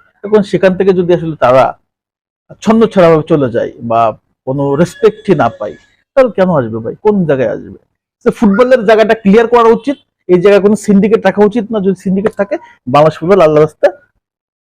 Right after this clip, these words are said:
শেষ হয়ে যাবে। তো দেখা যাক কি হয়, ultimately গোমরটা কোথায়, আজ নাইলে কাল বের হবেই। বয়স ইস্যু নাকি তার আসলে এখন এক্সপিরিয়েন্সের অভাব আছে, সেটা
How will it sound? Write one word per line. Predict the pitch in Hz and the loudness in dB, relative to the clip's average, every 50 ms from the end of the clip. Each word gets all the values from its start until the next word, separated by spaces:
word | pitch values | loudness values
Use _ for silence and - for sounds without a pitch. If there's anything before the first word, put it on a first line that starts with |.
| _ _ _ _ - | _ _ _ _ -8
শেষ | 170 143 - | -8 -8 -6
হয়ে | 127 104 104 | -8 -6 -6
যাবে। | - - - _ _ _ _ _ _ _ _ _ _ | -8 -8 -12 _ _ _ _ _ _ _ _ _ _
তো | - 139 | -4 -2
দেখা | 156 208 208 233 | 0 0 2 2
যাক | 226 226 226 233 | 0 0 0 -2
কি | - 202 202 | -2 -2 0
হয়, | 208 214 - 147 | 0 -2 -2 -4
ultimately | 151 151 160 165 170 160 175 185 180 - - - 160 160 | -4 -4 -6 -6 -6 -6 -6 -8 -8 -10 -14 -10 -8 -2
গোমরটা | 165 247 277 294 285 - - - 233 | 0 2 2 2 0 0 0 -4 -2
কোথায়, | 185 190 185 190 220 277 - - _ _ _ _ _ _ _ _ - | 0 0 2 2 0 0 0 -4 _ _ _ _ _ _ _ _ -2
আজ | 135 165 170 151 - _ _ - | -2 -2 -2 -2 -10 _ _ -4
নাইলে | 151 151 156 160 | -2 -2 -2 0
কাল | - 135 143 143 | 0 0 -2 0
বের | 127 139 165 160 170 | 0 0 0 2 2
হবেই। | 170 147 165 190 220 202 151 127 | 0 0 -2 -8 -8 -10 -10 0
বয়স | 131 139 151 165 165 | 2 2 2 4 2
ইস্যু | 185 180 - 285 240 165 - _ _ _ _ _ _ _ | 0 0 0 0 0 -2 -6 _ _ _ _ _ _ _
নাকি | 277 247 254 226 | -2 -2 2 2
তার | 240 214 214 - _ _ | 0 0 0 -8 _ _
আসলে | 185 - - 190 196 190 175 | -12 -6 -4 0 0 0 0
এখন | 175 190 180 185 180 | 0 0 -4 -4 -4
এক্সপিরিয়েন্সের | 185 _ _ 180 160 - 175 151 | -8 _ _ -4 -2 0 0 2
অভাব | 143 147 143 139 131 | 4 4 2 2 0
আছে, | - - - 123 _ _ _ _ _ _ _ _ | -2 -6 -16 -16 _ _ _ _ _ _ _ _
সেটা | _ 156 | _ -2